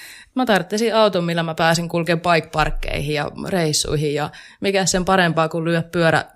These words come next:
pakuun perään ja lähteä tien päälle ja katsoa mihin päätyy ja tarpeen mukaan voi nukkua siellä ja ottaa vaikka parikin pyörää mukaan tai ottaa kaverin mukaan ja hänenkin pyöränsä. Et ihan niinku puhtaasti pyöräilyn takia mä oon Porterin hankkinut aikana.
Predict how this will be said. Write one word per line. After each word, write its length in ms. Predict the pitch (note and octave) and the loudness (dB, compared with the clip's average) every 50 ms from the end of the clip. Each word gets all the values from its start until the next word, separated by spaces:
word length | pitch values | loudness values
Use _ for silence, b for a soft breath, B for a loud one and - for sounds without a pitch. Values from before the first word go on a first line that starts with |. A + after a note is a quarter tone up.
| - - | -2 -2
pakuun 360 | E3 D#3+ - E3 D#3 D#3 D3+ | 0 0 0 0 -2 -2 0
perään 280 | D#3+ D3 C#3 C#3 C3+ | -2 -2 -2 -2 -4
ja 60 | - - | -4 -4
lähteä 400 | - D#3 D3+ D#3 D#3 - - D#3 | -2 -2 -2 -2 -4 -8 -8 -8
tien 360 | D3+ - - E3 D3+ D3+ D3+ D3+ | -8 -4 -2 -2 -2 -2 -2 -4
päälle 220 | - - - D#3+ | -6 -6 -4 -4
ja 60 | D3 | -4
katsoa 380 | - - E3+ E3+ - - D#3 D3+ | -4 -4 -6 -6 -6 -4 -4 -2
mihin 260 | D#3 D#3 D#3+ D#3+ D#3 | -2 -2 -2 -4 -2
päätyy 460 | - E3 D#3+ D#3 D3+ D#3 D#3 - C3+ B2+ | 0 2 2 2 2 0 -2 -4 -4 -4
ja 100 | - E3 | -4 -4
tarpeen 480 | - E3 D#3+ D#3+ E3 - D3+ D3+ D3+ | -2 -2 -2 -2 -2 -2 -4 -4 -4
mukaan 280 | D#3 D#3+ D#3 E3 D3+ D3+ | -4 -4 -4 -4 -4 -2
voi 160 | D3+ D#3 D#3 | -2 -4 -4
nukkua 480 | D#3+ E3 D#3+ - - - - C3+ E3 D#3+ | -2 -4 -4 -6 -8 -6 -2 -2 0 0
siellä 360 | - - F3 D#3+ D3+ D3+ D3+ | 0 0 0 0 0 0 0
ja 180 | D3+ D3+ D#3+ - B B B B B B B B B - _ _ - _ _ _ - - | 0 0 -2 -4 B B B B B B B B B -20 _ _ -20 _ _ _ -10 -4
ottaa 420 | - - - - - D#3+ D#3 D#3 | -2 -2 -2 0 0 2 2 4
vaikka 300 | D3 D3+ D3+ D3+ - E3 | 4 2 0 2 0 -2
parikin 520 | D#3+ - - - E3+ F3 F3+ F3 F3+ E3+ - - | -2 -2 0 2 2 2 2 0 -2 -4 -6 -2
pyörää 360 | - E3 E3 D#3+ D#3+ D#3+ D#3 | 0 0 2 2 2 0 0
mukaan 340 | D#3+ D#3+ D#3 E3 E3 D#3+ D#3+ | -2 -2 -2 -2 -2 -2 -2
tai 120 | D#3 D3 D3+ | -2 -4 -4
ottaa 220 | D#3 - - D#3 - _ _ - - E3 | -6 -6 -8 -8 -8 _ _ -18 -16 -10
kaverin 460 | - - F3 E3+ E3+ E3 D#3+ D#3 D#3+ D#3 | -4 0 0 2 2 2 2 2 2 0
mukaan 420 | D3+ D#3 D#3 D#3 - - - D3 | 0 -2 -4 -4 -2 -2 -2 0
ja 60 | D3 | 0
hänenkin 460 | D3+ D#3 E3 E3 D#3+ D#3 D#3 E3+ E3 - - - | 0 0 0 0 0 -2 -4 -6 -8 -10 -8 -4
pyöränsä. 520 | D#3+ D3+ D3 D3 C#3+ C#3+ C#3 C#3+ D#3 D#3+ E3+ _ B B B B B B B | -2 0 0 0 0 -2 -4 -6 -8 -10 -12 _ B B B B B B B
Et 180 | - D#3 D#3 - - G#3 | -8 -8 -8 -4 0 2
ihan 280 | F#3+ G#3 B3 A3+ G#3 | 4 4 6 4 4
niinku 160 | F#3 E3+ E3+ | 2 0 -2
puhtaasti 480 | E3+ - F#3 F3 - - D3+ D3 - E3+ | -2 0 0 0 0 0 -2 -2 -2 -4
pyöräilyn 520 | - - D3+ D#3 D3+ D3 C#3+ C#3 C#3+ C#3+ | -6 -2 0 0 2 2 0 0 -2 -4
takia 300 | - - D#3+ - D3+ C#3+ | -6 -8 -6 -6 -6 -4
mä 80 | C#3+ D3 | -4 -4
oon 100 | D3+ D3 | -4 -2
Porterin 420 | D3 D3 D3 D3 - - C#3+ C#3+ | -2 -2 -2 -2 -4 -4 -4 -2
hankkinut 440 | C#3 D3 D3 D3 - - D#3 D3 - | -2 -4 -4 -4 -4 -4 -4 -4 -2
aikana. 420 | - D#3+ D#3+ D#3+ - E3 E3+ F3 | -2 -2 -2 -2 -2 0 0 0